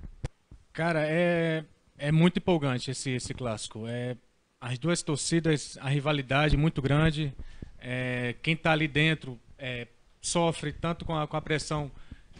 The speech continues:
da torcida rival como a nossa mesma torcida ali impulsionando nós pra frente. É, não tinha vivido ainda esse, essa, essa rivalidade em outros clubes, é, mas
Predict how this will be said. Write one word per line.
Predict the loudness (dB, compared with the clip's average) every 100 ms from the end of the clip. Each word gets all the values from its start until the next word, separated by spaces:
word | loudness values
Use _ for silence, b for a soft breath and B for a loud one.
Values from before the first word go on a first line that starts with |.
| b -18 -8
da | -8
torcida | -8 -12 -10 -8
rival | -6 -2 -2
como | -2 -4
a |
nossa | -2 -2 0
mesma | -2 -2 -4
torcida | -8 -8 -4 -4 -2
ali | -2 -4 -6 -12 -18 -16 -10 -10 -10 -16 -20 -20 -14
impulsionando | -8 -6 -6 -4 -2 0 -2 -2
nós | -4 -2
pra | -4
frente. | -4 -4 -4 -4 -8 b b b b -10
É, | -6 -4 -2 -4 -6 -6
não | -2 -2
tinha | 0 -2
vivido | -2 -2 0
ainda | 2 2
esse, | 0 2 2 2 -4 b b b b
essa, | -4 -2 2 0
essa | 2 0
rivalidade | 2 2 2 4 2 2
em |
outros | -2 -4 -4
clubes, | -2 0 -2 -4 -12 _ _ _ _ -10
é, | -2 0 0
mas | 2 2 4 4 2 0 -4 -8